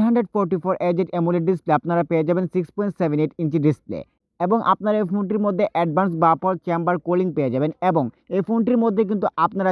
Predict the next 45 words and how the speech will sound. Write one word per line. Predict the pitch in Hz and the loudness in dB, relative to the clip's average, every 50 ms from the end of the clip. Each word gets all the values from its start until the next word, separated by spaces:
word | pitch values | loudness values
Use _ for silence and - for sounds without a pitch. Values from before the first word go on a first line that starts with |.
| 160 135 135 | 0 0 0
জিটি | 156 147 202 190 | 0 0 0 2
মোড | 180 170 151 - | 2 0 0 0
থ্রি | 185 180 190 170 | 2 2 2 2
পয়েন্ট | 196 202 196 175 135 139 | 0 -2 0 0 0 2
জিরো | 156 160 165 - | 2 0 0 0
সফটওয়্যার | 185 170 - - - 160 143 113 127 | -2 -4 -4 -2 -2 -2 -2 -2 -4
পেয়ে | 120 113 92 | -8 -8 -8
যাবেন। | 101 90 87 - - - _ _ - - | -10 -12 -12 -12 -14 -18 _ _ -2 0
আর | 180 202 190 | 0 2 2
বন্ধুরা, | 233 247 240 240 254 262 247 | 2 2 4 2 2 2 2
এই | 190 - | 0 -2
ফোনটির | 233 233 214 220 220 - 220 | -4 -4 -4 -6 -4 -4 -6
কথা | 214 - 208 202 | -4 -2 -2 -4
হচ্ছে | 214 - - 214 190 - - _ | -4 -4 -6 -8 -8 -8 -8 _
ক্যামেরা, | 175 165 151 127 104 90 67 98 - _ | -2 0 0 0 -2 -4 -8 -12 -8 _
ক্যামেরাও | 202 202 214 233 240 247 233 202 | -2 0 2 2 2 0 0 0
কিন্তু | 247 220 196 240 160 185 | -2 0 2 2 2 2
আপনারা | - - 196 196 196 190 190 | 2 0 -4 -4 -2 -2 -2
মোটামুটি | 196 196 185 190 190 190 160 170 151 147 | -4 -4 -4 -4 -4 -4 -4 -4 -4 -4
অনেক | 151 165 165 156 151 151 | -6 -6 -6 -2 2 2
ভালো | 156 175 196 185 202 | 2 2 0 -2 -2
ক্যামেরাই | 196 175 156 135 123 117 - 131 | -4 -2 -2 -2 -2 -4 -4 -4
পাবেন, | 131 147 190 226 208 - _ _ _ | -2 -2 -2 -4 -4 -8 _ _ _
কারণ | 202 214 233 233 226 | -2 0 2 2 0
আপনারা | 226 - 233 233 240 233 | -2 -2 -4 -2 0 -2
এই | 226 170 | -2 -2
ফোনটির | 214 220 220 202 233 214 226 | -4 -6 -4 -4 -4 -2 -2
মধ্যে | 226 202 226 - - _ _ - | -2 -2 -2 -4 -4 _ _ 4
চৌষট্টি | 220 233 190 254 214 - 262 247 | 4 4 4 2 0 2 2 2
মেগাপিক্সেলের | 247 226 247 226 202 240 196 185 202 185 185 185 190 | 2 2 0 0 0 -2 -2 0 0 0 0 0 0
মেইন | 196 208 220 - | 0 -2 -2 -2
ক্যামেরা | 233 220 220 220 196 190 | -2 -2 -2 -2 -2 -2
পেয়ে | 196 185 170 | -2 -2 0
যাবেন | 180 175 175 - - 180 | 0 -2 -2 -2 -2 2
ওআইএস | 185 185 180 170 175 196 185 - - 175 | 4 4 4 4 2 0 -2 -6 -6 -6
এবং | 170 165 - - 139 151 | -6 -6 -6 -4 -2 -2
আট | 180 175 170 208 | -2 0 -2 -6
মেগাপিক্সেলের | 226 208 226 185 226 196 185 190 190 - - 170 | -4 -4 -4 -4 -4 -4 -2 -2 -2 0 0 0
আল্ট্রা | 180 180 151 - 190 175 | 0 0 -2 -2 -2 0
ওয়াইড | 180 190 180 - | 0 0 -2 -4
ক্যামেরা | - 180 160 156 151 120 | -4 -2 -2 0 -2 -2
পেয়ে | - 147 139 143 | -2 -4 -4 -2
যাবেন | 151 147 - - _ 196 226 | -4 -4 -6 -4 _ 0 2
এবং | 226 240 202 170 160 | 2 2 0 2 0
বত্রিশ | 175 160 - _ 208 220 220 | -2 -2 -2 _ -4 -4 -2